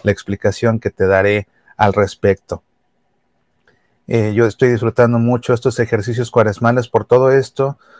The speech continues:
porque como he dicho en muchas ocasiones, y aquí lo he repetido en cada sesión que estamos teniendo, hay un principio en nuestra Iglesia Católica, lex orandi,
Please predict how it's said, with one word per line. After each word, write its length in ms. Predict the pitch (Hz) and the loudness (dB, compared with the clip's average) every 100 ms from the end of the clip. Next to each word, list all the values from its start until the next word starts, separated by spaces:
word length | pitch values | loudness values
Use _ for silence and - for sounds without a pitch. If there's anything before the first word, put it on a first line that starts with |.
| _ _ | _ _
porque 440 | - 131 120 135 127 | 2 2 4 0 0
como 260 | 127 135 | -2 0
he 60 | 165 | 0
dicho 400 | 165 156 156 143 | 0 -2 0 0
en 120 | 131 | 2
muchas 360 | 117 123 139 - | -2 -2 -4 -4
ocasiones, 720 | 123 113 - 117 110 117 113 | -2 -4 0 0 0 -2 -2
y 20 | |
aquí 220 | 101 - | -6 -4
lo 100 | 123 | -2
he 40 | 120 | 0
repetido 520 | 117 - 104 - 117 | 0 -2 -4 -2 -2
en 100 | 104 | -2
cada 280 | - 107 107 | 0 -2 -2
sesión 360 | 101 - 107 | -6 -6 -6
que 100 | 107 | -6
estamos 360 | 98 107 104 104 | -8 -6 -6 -8
teniendo, 560 | - 107 110 113 120 - _ - | -8 -4 -2 -2 -2 -4 _ -6
hay 100 | 151 | -2
un 120 | 175 | 0
principio 580 | 139 123 - 135 - 110 | 0 -2 -4 -6 -2 -2
en 80 | 101 | 0
nuestra 240 | 101 107 | -4 -4
Iglesia 320 | 104 110 117 | -2 -2 -2
Católica, 580 | - 101 - 117 120 120 | -2 -2 0 0 0 0
lex 320 | 123 139 - | 0 -2 -2
orandi, 540 | 127 117 117 113 120 | 0 2 2 0 -4